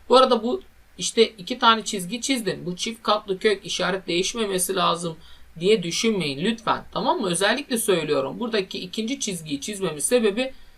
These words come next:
tanımsızlık göstergesidir. Paydayı sıfır yapıyor, tanımsız yapıyor. Orası tek katlı kök sonuçta yine. Çünkü bir tane yuvarlak koymuşum. O yüzden tek katlı kök. Tamam mı arkadaşlar? E, bundan sonra ne yapacağız? Çözüm kümesini soruyor. Küçüktür dediği için şu aralığı alacağım.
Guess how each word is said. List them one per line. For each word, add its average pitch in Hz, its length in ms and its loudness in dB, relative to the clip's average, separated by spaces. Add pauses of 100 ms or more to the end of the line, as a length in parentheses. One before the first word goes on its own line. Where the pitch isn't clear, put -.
(140)
tanımsızlık 226 720 0
göstergesidir. 147 1000 0 (460)
Paydayı 175 420 6
sıfır 240 320 -2
yapıyor, 233 380 0
tanımsız 190 480 -2
yapıyor. - 360 -4
Orası 226 380 2
tek - 240 4
katlı 180 320 0
kök 131 260 -4
sonuçta 131 400 -8
yine. 196 340 0
Çünkü 220 260 -4
bir 349 120 2
tane 196 240 6
yuvarlak 147 460 2
koymuşum. 131 480 -4
O 349 60 2
yüzden 220 320 4
tek 143 220 -4
katlı - 300 -8
kök. 139 220 -6 (480)
Tamam 339 300 4
mı 359 60 6
arkadaşlar? 139 640 0 (460)
E, 269 300 6
bundan 294 260 6
sonra 269 280 4
ne 269 60 0
yapacağız? 254 600 0
Çözüm 226 320 -2
kümesini 165 400 -4
soruyor. 143 300 -4
Küçüktür 202 520 -2
dediği 143 240 -2
için 285 160 -10
şu 269 220 -2
aralığı 143 340 4
alacağım. 127 440 0